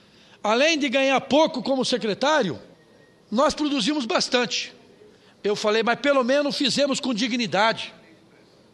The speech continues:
Nós cumprimos com o compromisso que assumimos com a nossa população." Isso é mais gratificante.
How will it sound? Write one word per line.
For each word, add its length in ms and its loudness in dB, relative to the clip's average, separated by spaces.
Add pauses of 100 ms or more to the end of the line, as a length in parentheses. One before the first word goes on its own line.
(320)
Nós 240 2
cumprimos 560 0
com 80 -2
o 40 -2
compromisso 600 -2
que 80 -2
assumimos 460 -4
com 80 -2
a 20 0
nossa 240 -4
população." 580 -4 (960)
Isso 320 0
é 60 0
mais 180 0
gratificante. 840 -4